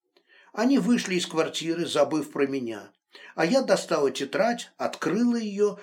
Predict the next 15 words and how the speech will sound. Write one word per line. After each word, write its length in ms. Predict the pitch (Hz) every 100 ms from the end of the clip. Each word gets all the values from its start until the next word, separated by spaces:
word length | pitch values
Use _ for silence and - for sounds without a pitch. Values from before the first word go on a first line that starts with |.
| - -
думая, 460 | 147 247 269 247
что 220 | 208 - 220
это 160 | 214
конспекты, 920 | - 240 - - 220 - - - 90 _ _ _
но 200 | - 127
это 260 | 170 220 214
был 240 | 165 143
дневник. 840 | 135 117 135 143 104 87 - - - _ _ _ - - - _
Первая 440 | 175 247 208 165
же 140 | 139 127
фраза 460 | - 143 208 180
произвела 680 | 180 147 139 113 135 127 135
на 80 | 123
меня 280 | 123 123
впечатление. 840 | 113 - 120 120 113 98 82 - -